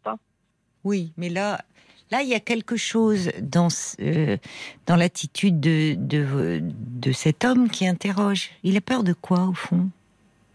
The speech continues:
Speaker 1: De lui faire du mal, et que ses enfants aussi, et ses petits-enfants peut-être après, ne veuillent plus le voir, puisque, euh,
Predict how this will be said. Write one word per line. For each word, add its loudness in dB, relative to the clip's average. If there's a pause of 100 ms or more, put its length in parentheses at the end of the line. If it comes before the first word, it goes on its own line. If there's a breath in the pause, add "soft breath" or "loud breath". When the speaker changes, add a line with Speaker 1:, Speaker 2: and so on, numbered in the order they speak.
(260 soft breath)
Speaker 1:
De 4
lui 4
faire 2
du -4
mal, -2
et -10
que -4 (180)
ses 0
enfants 0
aussi, -4 (420 loud breath)
et -2
ses 2
petits-enfants 0
peut-être -2
après, -2
ne 2
veuillent 0 (160)
plus -2
le 2
voir, 2
puisque, -20
euh, -2